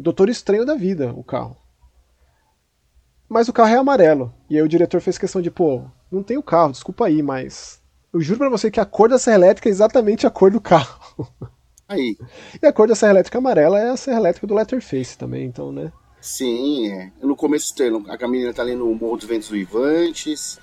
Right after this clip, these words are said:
Speaker 2: a parte do "Deixe-me entrar, deixe-me entrar".
Speaker 1: É, e ela, ele manda um "Come get some", que é a fala clássica do Bruce Campbell ali na loja de, de utilidades que ele trabalha do final do, do,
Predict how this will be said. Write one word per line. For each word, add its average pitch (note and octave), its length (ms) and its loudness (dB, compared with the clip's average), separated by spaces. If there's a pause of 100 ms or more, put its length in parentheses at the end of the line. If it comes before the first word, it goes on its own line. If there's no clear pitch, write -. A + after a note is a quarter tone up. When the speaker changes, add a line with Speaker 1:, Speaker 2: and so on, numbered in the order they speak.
Speaker 2:
a A2 100 -6
parte A2 300 -6
do G#2 160 -10
"Deixe-me A2 340 -6
entrar, A2 320 -4
deixe-me G#2 360 -8
entrar". B2 580 -10 (100)
Speaker 1:
É, E3 220 2
e E3+ 80 6
ela, D#3+ 180 4
ele E3+ 140 2
manda F3+ 320 4
um D3+ 420 2 (480)
"Come G#3 320 4
get F3 220 8
some", B2 460 -4 (260)
que C#3+ 80 -4
é - 20 2
a C3 60 0
fala D3+ 320 0
clássica D3+ 500 0
do E3+ 140 -4
Bruce D3 340 -4
Campbell D3+ 360 -2
ali D3+ 120 0
na D3+ 140 0
loja C#3+ 540 0 (1040)
de, C#3 320 0
de C#3+ 120 -2
utilidades D#3 720 4
que - 80 -2
ele E3 80 4
trabalha D#3+ 460 6
do F3 80 -4
final F3+ 340 4
do, F3+ 380 4
do, C3 540 -2